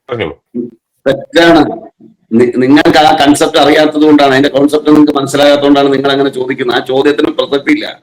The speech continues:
Speaker 2: ആ ചോദ്യത്തിന് ഒരു പ്രസക്തിയുമില്ല. ഞങ്ങൾ രണ്ടായിരത്തി പതിനാല് നാൽപത്തിനാല് സീറ്റ്, രണ്ടായിരത്തി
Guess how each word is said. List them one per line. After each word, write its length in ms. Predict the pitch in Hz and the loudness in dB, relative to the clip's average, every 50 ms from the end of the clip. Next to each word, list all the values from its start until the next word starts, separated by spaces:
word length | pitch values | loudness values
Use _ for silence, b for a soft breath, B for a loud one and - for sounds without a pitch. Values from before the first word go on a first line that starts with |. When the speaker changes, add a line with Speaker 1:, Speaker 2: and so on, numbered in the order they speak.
| _ _ - _ _ _ _ _ _ _ _ - 123 | _ _ -20 _ _ _ _ _ _ _ _ -2 -2
Speaker 2:
ആ 60 | 147 147 - | 0 2 2
ചോദ്യത്തിന് 340 | 151 160 165 170 165 165 156 | 2 2 2 2 4 4 4
ഒരു 200 | 151 147 - - | 4 2 2 0
പ്രസക്തിയുമില്ല. 680 | 147 143 147 143 147 156 156 147 135 117 107 92 - _ _ _ _ _ _ _ _ _ _ - | -2 -2 -4 -2 0 2 2 2 2 0 -4 -8 -10 _ _ _ _ _ _ _ _ _ _ -2
ഞങ്ങൾ 200 | 123 131 147 165 165 175 - 147 | 0 2 2 4 4 4 4 4
രണ്ടായിരത്തി 500 | 143 143 143 151 156 156 156 160 160 - | 4 2 2 2 2 2 0 0 -2 0
പതിനാല് 400 | 151 147 143 143 143 147 135 139 | 0 0 2 2 2 2 2 2
നാൽപത്തിനാല് 640 | 127 131 135 123 127 127 131 135 135 135 135 131 123 | 0 -2 -2 -2 -4 -4 -4 -2 -2 0 0 0 -2
സീറ്റ്, 360 | - - 104 107 104 - 120 123 127 | -4 -8 -10 -8 -6 -4 -2 0 0
രണ്ടായിരത്തി 440 | 117 120 123 131 131 135 131 127 139 | 0 0 2 2 2 2 0 -2 -4